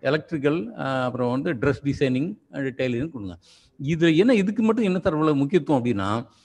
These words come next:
இந்த குரூப்ல வந்து பாத்தீங்கன்னா உங்களுக்கு industrial visit இருக்கு. அவங்களுக்கு Internship second இயர்ல ரெண்டு மாசம், third இயர்ல ரெண்டு மாசம் நீங்க கம்பெனிலேயே போய் ஒர்க் பண்ணுவீங்க.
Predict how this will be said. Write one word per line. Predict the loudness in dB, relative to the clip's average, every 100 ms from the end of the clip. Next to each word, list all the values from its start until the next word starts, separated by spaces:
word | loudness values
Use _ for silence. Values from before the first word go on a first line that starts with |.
| _ _
இந்த | -2 0 2 4 2
குரூப்ல | 0 -2 -2
வந்து | 0
பாத்தீங்கன்னா | 0 -2 -2 -2 -2
உங்களுக்கு | 0 0 0 0 0 0 -4 _ _ 0
industrial | 2 4 2 2 0 0
visit | -4 -6
இருக்கு. | -8 -12 -14 _ _ _ _
அவங்களுக்கு | 0 2 2 0 -6 _ _ _ _ _ _ _ -4
Internship | 2 2 4 2 4 0 -2 -2
second | -2 0 -2 2
இயர்ல | 2 2
ரெண்டு | 0 -2 0
மாசம், | 0 -2 -4 -4
third | -2 0 0
இயர்ல | 2 2
ரெண்டு | 0 -2 0
மாசம் | -2 0 -2 -2 -6 -20 _ _
நீங்க | -2 2 2
கம்பெனிலேயே | 2 0 0 2 4 4 2 2
போய் | 2 2
ஒர்க் | 0
பண்ணுவீங்க. | 0 0 0 -4